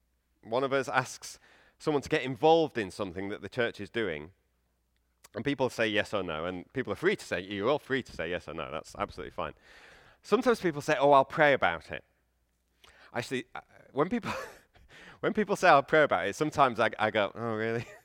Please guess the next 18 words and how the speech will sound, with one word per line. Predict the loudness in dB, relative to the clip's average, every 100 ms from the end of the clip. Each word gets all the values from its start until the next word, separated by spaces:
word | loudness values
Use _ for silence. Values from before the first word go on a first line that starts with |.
| -12
<laughs> | -10 -12 2
'Cause, | 2 2 -8 -20 _
'cause | -2 -2 -2
I, | 0 0 0 -16 _
I | -4
kind | 0 2 4 4
of, | 0 -10 2
my | 6 6
experience | 4 -2 2 6 6 4 0
is | 0 0 -8
usually | -6 -4 -2 0 0
if | 0
someone | -2 -2
says, | 0 2
"I'll | 4 4
pray | 4 4
about | 2 0
it," | -4 -6